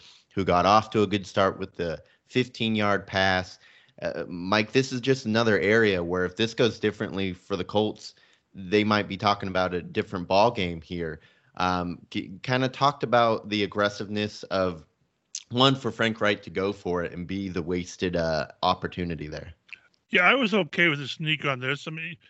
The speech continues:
Speaker 2: I, I, it's too bad you didn't get Kobe Brissett back, 'cause that, that's what he,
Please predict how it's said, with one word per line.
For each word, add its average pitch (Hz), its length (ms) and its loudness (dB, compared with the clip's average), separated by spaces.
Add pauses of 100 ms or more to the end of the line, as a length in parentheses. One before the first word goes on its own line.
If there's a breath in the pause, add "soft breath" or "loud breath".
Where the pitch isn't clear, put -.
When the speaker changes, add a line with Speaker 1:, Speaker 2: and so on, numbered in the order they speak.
(200 soft breath)
Speaker 2:
I, 185 160 -4
I, 185 120 -4
it's 180 380 -2
too - 140 -2
bad 190 180 6
you 160 80 6
didn't 170 280 2
get 165 180 -2 (240)
Kobe 180 260 -4
Brissett 143 580 -8
back, 139 280 -4
'cause 139 160 -10
that, 175 200 -2
that's 160 280 0
what 151 180 -2
he, 156 340 0